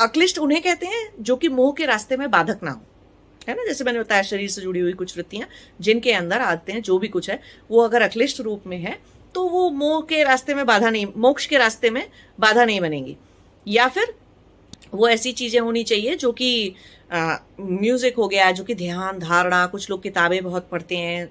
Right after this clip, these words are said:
बहुत अच्छा focus और कॉन्सेंट्रेशन होता है उनका, तो वो सारे लोग भी क्या कर रहे हैं,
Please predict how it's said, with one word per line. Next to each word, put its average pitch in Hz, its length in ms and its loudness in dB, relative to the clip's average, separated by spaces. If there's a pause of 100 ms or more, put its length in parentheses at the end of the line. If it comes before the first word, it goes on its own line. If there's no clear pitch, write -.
बहुत 170 360 -4
अच्छा 277 480 -4 (380)
focus 226 400 2
और 196 140 0
कॉन्सेंट्रेशन 208 800 -2
होता 196 260 -4
है 190 180 0
उनका, 180 340 0 (360)
तो 269 80 2
वो 262 140 8
सारे 269 280 4
लोग 247 200 2
भी 240 120 -2
क्या 233 180 2
कर 233 140 -4
रहे 247 120 0
हैं, 403 80 -8